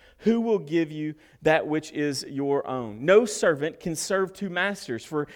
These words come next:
either he will hate the one and love the other, or he will be devoted to one and despise the other." And he goes on to say, "You cannot." This isn't a suggestion.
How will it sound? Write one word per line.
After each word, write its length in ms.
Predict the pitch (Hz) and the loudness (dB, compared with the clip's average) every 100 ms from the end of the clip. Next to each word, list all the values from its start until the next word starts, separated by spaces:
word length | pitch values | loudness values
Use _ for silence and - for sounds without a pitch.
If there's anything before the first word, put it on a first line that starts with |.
| - | -10
either 280 | 185 202 175 | -2 2 2
he 220 | 143 214 | 2 -4
will 220 | 175 156 | 2 2
hate 560 | 151 269 240 233 - - - - | 2 2 2 2 -6 -18 -20 -2
the 180 | 147 165 | 6 6
one 420 | 160 160 147 170 - | 6 2 2 -2 0
and 320 | 175 180 175 - - | 0 0 -2 -10 -12
love 800 | 147 165 208 208 147 156 165 151 | 0 4 6 6 6 4 -2 -2
the 180 | 165 180 | 0 4
other, 400 | 180 202 143 131 - | 4 4 4 0 4
or 600 | 247 311 185 135 151 170 - - | 6 8 6 6 0 -4 -14 -20
he 320 | - 240 254 247 | -4 0 2 4
will 160 | 220 | 2
be 340 | 190 208 208 160 | 2 -2 -2 0
devoted 760 | 160 170 143 214 285 226 156 - | 2 2 8 8 8 4 0 0
to 140 | 196 | -2
one 400 | 147 151 151 165 - | 0 0 0 0 0
and 540 | 196 214 226 226 175 | 2 2 0 -2 -8
despise 1040 | 151 226 220 - 240 269 269 180 135 127 127 | 4 6 6 0 2 4 4 4 0 -2 -4
the 180 | 143 - | -4 2
other." 400 | 139 104 95 - _ _ _ _ | 2 0 -6 -12 _ _ _ _
And 100 | 117 | -12
he 60 | 120 | -4
goes 180 | 151 151 | -2 -2
on 120 | 185 | -4
to 80 | 196 | -4
say, 420 | - 262 131 104 - _ | -4 -4 -4 -10 -20 _
"You 340 | 139 214 220 - - | -2 0 0 -4 -12
cannot." 1080 | - 269 277 247 262 302 151 - - - _ _ _ _ _ _ _ _ _ _ | 0 4 6 6 6 6 4 -2 -16 -20 _ _ _ _ _ _ _ _ _ _
This 140 | 226 254 | 0 2
isn't 120 | 269 | -2
a 20 | |
suggestion. 1000 | - 226 151 170 254 247 - 202 143 | 2 2 2 0 0 0 -6 -6 -6